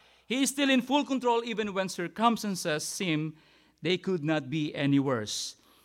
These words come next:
And God is orchestrating everything according to his plan. And indeed, Jesus is right, is going to be crucified at Passover in two days. So thirdly, there is the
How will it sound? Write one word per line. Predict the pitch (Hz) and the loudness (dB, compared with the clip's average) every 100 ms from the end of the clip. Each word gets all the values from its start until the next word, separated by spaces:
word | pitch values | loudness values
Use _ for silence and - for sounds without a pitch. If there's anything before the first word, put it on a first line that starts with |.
| _ | _
And | 139 139 | -6 4
God | 180 240 262 214 | 10 12 12 6
is | - | 2
orchestrating | 214 202 185 - 208 226 233 202 | 2 2 -2 0 2 2 0 -4
everything | 185 185 196 220 180 | -2 -4 -4 -6 -6
according | - 185 202 208 220 | -4 -2 0 -2 -4
to | 175 | -6
his | 160 160 | -6 -6
plan. | - 175 214 254 247 - _ _ - | -2 2 2 2 -2 -10 _ _ 0
And | 170 | 2
indeed, | 202 175 214 294 175 | 4 6 10 10 10
Jesus | 226 185 175 | 2 2 0
is | 165 151 | 0 0
right, | 165 202 269 - - - _ | 4 6 6 2 -12 -20 _
is | 160 147 | -4 0
going | 180 202 220 | 4 4 2
to | 190 | 0
be | 160 | -2
crucified | 185 226 220 - 190 185 | -4 -4 -4 0 0 0
at | 170 - | -4 -4
Passover | 156 147 - 185 220 156 156 151 160 | -2 -2 0 4 4 4 0 0 -4
in | 160 156 151 156 _ | -6 -4 -4 -8 _
two | 151 139 | -6 -2
days. | 135 117 104 - - - | -2 -2 -4 -12 -14 -12
So | 156 | -10
thirdly, | 147 269 277 208 254 277 _ _ _ - | 4 6 6 2 -2 -4 _ _ _ -2
there | 220 | 0
is | 180 | 0
the | 190 220 226 | 2 0 0